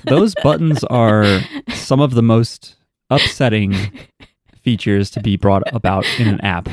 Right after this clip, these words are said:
Speaker 2: right? We can all admit that. Like, that's sadder than, like, making robots to keep old people company in nursing homes. The fact that it's just like, "Oh, I got a fucking email from somebody. Ugh,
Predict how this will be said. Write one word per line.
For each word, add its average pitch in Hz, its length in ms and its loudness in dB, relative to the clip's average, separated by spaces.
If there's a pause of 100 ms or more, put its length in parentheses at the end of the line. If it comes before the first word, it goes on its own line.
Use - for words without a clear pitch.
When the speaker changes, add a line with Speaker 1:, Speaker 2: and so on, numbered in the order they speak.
(280)
Speaker 2:
right? 190 360 0
We 175 100 0
can 185 120 2
all 185 160 2
admit 180 240 -2
that. 180 220 -4
Like, 139 100 2
that's 143 180 -2
sadder 160 320 2
than, 143 200 2
like, 123 320 -2 (420)
making 143 340 0
robots 135 460 2
to 120 220 -2
keep 127 240 -2
old 117 180 0
people 110 260 -2
company 107 560 -2
in 101 160 0
nursing 107 300 -2
homes. - 380 -6
The 131 80 -8
fact 139 240 -2
that 135 100 -2
it's 117 100 -4
just - 200 -4
like, 113 180 -2 (340)
"Oh, 151 100 2
I 135 100 2
got 147 120 2
a 139 40 0
fucking 143 400 -2
email 127 340 2
from 135 220 -2
somebody. 139 520 0
Ugh, 131 220 2